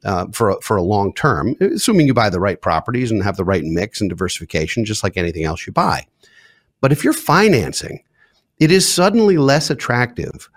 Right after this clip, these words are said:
to finance real estate, uh, or any other project than it has been in years. Interest rates have gone up so much that the same mortgage that was available at two and a half or three percent is now six and a half percent or more,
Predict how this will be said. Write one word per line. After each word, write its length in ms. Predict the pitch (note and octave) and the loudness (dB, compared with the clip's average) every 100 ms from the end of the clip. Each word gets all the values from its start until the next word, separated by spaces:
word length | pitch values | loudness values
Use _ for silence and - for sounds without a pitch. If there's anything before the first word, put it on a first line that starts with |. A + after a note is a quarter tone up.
| _ _ _ - | _ _ _ -4
to 140 | B2+ | -2
finance 800 | A2 A#2+ C3 D3 A#2+ G2 F#2+ - - | -2 0 2 4 2 0 -2 -8 -4
real 280 | G#2 B2+ | 0 2
estate, 480 | A2 - D#2+ C2+ C#2 _ _ _ A2 | 2 -2 -6 -6 -8 _ _ _ -2
uh, 60 | |
or 220 | A#2+ B2 B2 | 0 2 4
any 220 | D#3+ C#3+ | 4 4
other 240 | D#3+ B2 | 2 0
project 640 | E2 - E2+ C#2+ D2+ D2 _ _ _ - | -2 -2 -2 -2 -8 -10 _ _ _ -2
than 220 | B2+ C3 | 2 2
it 100 | C3 | 2
has 300 | C3 F3+ E3+ | 2 2 2
been 240 | C#3 B2 A#2+ | 2 2 2
in 220 | A#2 G#2+ | 0 0
years. 580 | G#2 D3 A2 - - - - | 0 0 -2 -6 -16 -12 -2
Interest 400 | D3 G3 F#3 - | 0 0 -2 0
rates 220 | A2 G2 | 0 0
have 140 | G#2 G2 | -2 -2
gone 240 | G#2+ G#2+ | 0 2
up 220 | G#2 G2+ _ _ | 0 -2 _ _
so 340 | - - E3 F#3+ | -8 -4 0 2
much 560 | C#3+ D#3+ F2 D2+ - - _ _ - | 4 2 0 -4 -12 -16 _ _ 0
that 260 | B2+ - | 0 0
the 120 | A#2 | -4
same 400 | A#2 - E3+ G3+ | -2 0 2 4
mortgage 560 | D3+ A#2+ D#3 C3 F2 D2+ | 4 4 2 0 -4 -6
that 120 | G2 | -6
was 120 | G#2+ | -4
available 600 | F#2+ E2 A#2 C#3+ A2+ F#2 | -4 0 2 2 0 -2
at 180 | F2+ - | -4 -8
two 200 | - D3+ | -4 0
and 80 | D3+ | 2
a 60 | A2+ | 2
half 260 | B2+ B2 | 0 0
or 80 | F2 | -4
three 260 | - - A#2 | -6 -4 -4
percent 480 | - G#2 D#3+ A#2 - | -4 -2 0 0 0
is 120 | A#2 | 0
now 220 | C3+ C3+ | 2 0
six 320 | - E3+ - | 0 -4 -4
and 80 | - | -4
a 40 | G2+ | -2
half 220 | E2 - | -4 -6
percent 340 | F#2 A2 G#2 | -4 -2 0
or 60 | D#2+ | 0
more, 460 | G2 D#3 G2+ G2+ | 2 2 2 -2